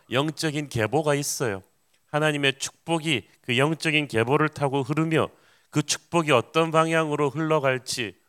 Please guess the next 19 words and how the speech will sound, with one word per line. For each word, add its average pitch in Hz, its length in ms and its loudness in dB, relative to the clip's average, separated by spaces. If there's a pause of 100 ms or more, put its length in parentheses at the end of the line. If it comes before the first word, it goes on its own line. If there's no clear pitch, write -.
(400)
하나님의 156 420 2
결정에 139 460 2
달렸죠. 110 640 0 (500)
그러므로 165 720 4 (280)
하나님의 160 720 4 (180)
잔-, 127 320 2
축복이 156 560 0
이렇게 131 640 2 (640)
자녀들에게 139 600 2
흘러가게 139 500 0
하는 127 260 -4
데 127 120 0
있어서 123 720 0 (340)
믿음의 143 640 0
부모의 143 480 0
축복의 147 500 -6
기도가 156 440 -4
너무나 190 420 2
중요합니다. 117 600 0